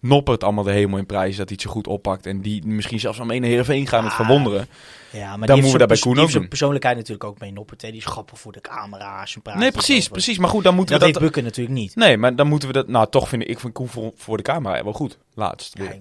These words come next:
Speaker 2: goed, maar je hebt het verschil tussen goed en populair.
Speaker 1: Ja. Maar ja, maar goed, ik, eh,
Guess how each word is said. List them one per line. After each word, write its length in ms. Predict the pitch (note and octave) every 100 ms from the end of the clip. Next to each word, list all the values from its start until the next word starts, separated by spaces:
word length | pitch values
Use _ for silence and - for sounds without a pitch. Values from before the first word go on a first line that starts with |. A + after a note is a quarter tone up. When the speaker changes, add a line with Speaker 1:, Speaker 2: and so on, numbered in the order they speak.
| -
Speaker 2:
goed, 420 | _ - A#2+ G2+ -
maar 80 | A#2+
je 40 |
hebt 120 | G#2+ A2+
het 80 |
verschil 220 | A2 - A2
tussen 180 | A2
goed 220 | - A2 A2+
en 80 |
populair. 400 | G2+ G2+ G2+ A2 -
Speaker 1:
Ja. 240 | G#2 D#2+ - _ _ _ _ - -
Maar 120 | D#3+
ja, 60 |
maar 100 | A2
goed, 160 | - A2+
ik, 200 | G#2+ -
eh, 280 | F#2 F#2+